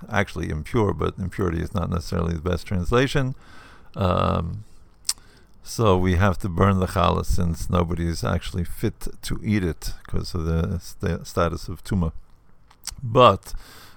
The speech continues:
moving beyond that for now, uh, Reb Nosson in Likutei Moran, uh, in Likutei Halachos, excuse me, points out that the, the Chaz-,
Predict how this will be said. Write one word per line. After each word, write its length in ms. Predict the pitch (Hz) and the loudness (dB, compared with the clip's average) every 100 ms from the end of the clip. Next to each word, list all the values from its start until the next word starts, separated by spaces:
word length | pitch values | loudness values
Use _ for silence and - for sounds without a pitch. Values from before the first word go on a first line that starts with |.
| - | -6
moving 340 | - 104 98 95 | 0 2 4 2
beyond 340 | 98 - 92 | 4 4 4
that 240 | 101 101 95 | 4 4 2
for 160 | 101 | 0
now, 460 | 90 92 95 135 147 - - - - - - | 2 4 4 4 2 -6 -20 -20 -20 -12 0
uh, 300 | 98 98 101 | 2 2 2
Reb 220 | 98 90 | 4 4
Nosson 540 | 92 120 147 120 95 | 4 4 4 2 2
in 100 | 92 | 0
Likutei 840 | 90 - - 110 98 95 90 90 98 170 | -2 -2 0 2 4 2 2 2 0 -4
Moran, 960 | 180 85 87 95 110 110 92 107 - - - 190 | -2 0 2 4 6 4 4 0 -4 -12 -10 0
uh, 60 | 98 | 2
in 100 | 90 | 2
Likutei 360 | 92 - 107 | 0 0 2
Halachos, 480 | 90 95 104 104 - | 2 2 2 0 -2
excuse 320 | 87 - 90 | -4 -6 -4
me, 180 | 107 117 - - - - - | -2 -2 -4 -12 -20 4 10
points 340 | 120 107 101 | 10 8 2
out 580 | - 127 151 107 - - - - - - | 0 2 4 2 2 -2 -4 -10 -20 -6
that 720 | 107 90 98 98 95 92 - | 2 4 6 4 2 0 -2
the, 200 | 98 95 | -2 -2
the 160 | 92 90 | 0 -2
Chaz-, 420 | - 107 104 | 2 2 4